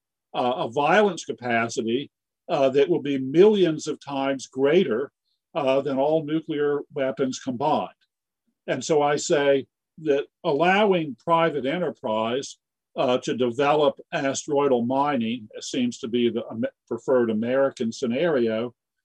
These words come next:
is kind of like allowing private enterprise to develop and, and have hydrogen bombs.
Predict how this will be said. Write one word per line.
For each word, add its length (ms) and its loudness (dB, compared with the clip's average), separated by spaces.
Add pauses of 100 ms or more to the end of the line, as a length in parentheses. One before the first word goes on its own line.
(260)
is 100 -4
kind 260 2
of 80 0
like 280 2
allowing 720 0
private 400 -2
enterprise 680 -2
to 140 2
develop 600 2
and, 380 -2
and 160 -4 (260)
have 340 0
hydrogen 520 2
bombs. 600 -10